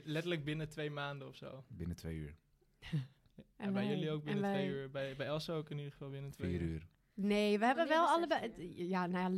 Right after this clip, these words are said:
Speaker 3: leuk of verliefd. Ik weet niet, want er stond leuk. Maar
Speaker 4: Nee,
Speaker 3: ik vond je wel
Speaker 4: wanneer was
Speaker 3: meteen
Speaker 4: je verliefd?
Speaker 3: leuk, zeg maar.
Speaker 1: Ja.
Speaker 3: Maar ik denk dat het wel gegroeid is bij ons, omdat we ook gewoon eigenlijk niet zo heel serieus zijn begonnen.
Speaker 2: Nee.
Speaker 3: <laughs> En dan met,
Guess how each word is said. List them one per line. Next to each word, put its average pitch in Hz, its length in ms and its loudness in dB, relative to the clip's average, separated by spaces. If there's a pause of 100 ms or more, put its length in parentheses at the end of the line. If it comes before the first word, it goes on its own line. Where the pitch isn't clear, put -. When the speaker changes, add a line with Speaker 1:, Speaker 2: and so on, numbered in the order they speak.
Speaker 3:
leuk 262 320 2
of 226 160 -6
verliefd. 226 580 0
Ik 185 140 -10
weet 208 120 0
niet, 190 220 0
want 185 340 -4
er 185 60 -4
stond 202 280 0
leuk. 165 300 2
Maar - 100 -12
Speaker 4:
Nee, 170 120 2
Speaker 3:
ik 170 80 -4
vond 220 160 8
je 214 60 4
wel 196 80 8
Speaker 4:
wanneer 214 180 8
was 240 80 2
Speaker 3:
meteen 214 200 8
Speaker 4:
je 214 60 8
verliefd? 190 240 6
Speaker 3:
leuk, 185 100 -10
zeg - 200 -6
maar. 180 340 -2 (200)
Speaker 1:
Ja. 123 440 -12
Speaker 3:
Maar 196 280 4
ik 190 100 -2
denk 202 200 4
dat 196 120 2
het 196 120 0
wel 190 220 6
gegroeid 220 500 2
is 175 140 -4
bij 180 160 -4
ons, 175 320 -4
omdat 196 240 2
we 196 120 2
ook 196 180 2
gewoon 196 260 2
eigenlijk 185 380 -2
niet 185 140 6
zo 190 100 4
heel 180 380 4
serieus 175 460 0
zijn 175 120 0
begonnen. 185 420 0 (260)
Speaker 2:
Nee. 92 240 0
Speaker 3:
<laughs> 226 580 0 (1120)
En 196 120 0
dan 196 180 2
met, 196 140 4